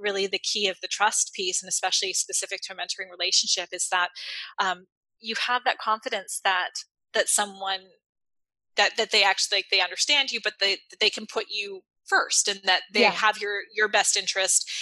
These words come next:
Speaker 1: and will give you the hard messages or anything else, but, but that they're, they're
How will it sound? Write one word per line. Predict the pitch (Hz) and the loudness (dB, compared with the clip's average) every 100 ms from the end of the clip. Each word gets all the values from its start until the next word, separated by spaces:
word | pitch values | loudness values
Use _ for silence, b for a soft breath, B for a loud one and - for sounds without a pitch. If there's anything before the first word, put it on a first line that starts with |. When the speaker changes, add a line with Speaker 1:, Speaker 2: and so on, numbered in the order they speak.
| B - | B 2
Speaker 1:
and | 208 208 | 2 2
will | 214 214 - | -6 -6 -8
give | - 214 | -4 -2
you | 240 | -2
the | 240 | 0
hard | - 247 | 4 4
messages | 247 202 - 202 202 190 | 4 0 0 -2 -2 -4
or | |
anything | 190 180 190 | -4 -6 0
else, | 233 208 190 - - | 4 4 4 0 4
but, | 196 185 - _ _ B B _ _ _ _ _ | 4 4 -4 _ _ B B _ _ _ _ _
but | 233 226 | 0 2
that | 220 | 4
they're, | 208 208 202 - | 4 2 0 0
they're | 202 196 | 0 0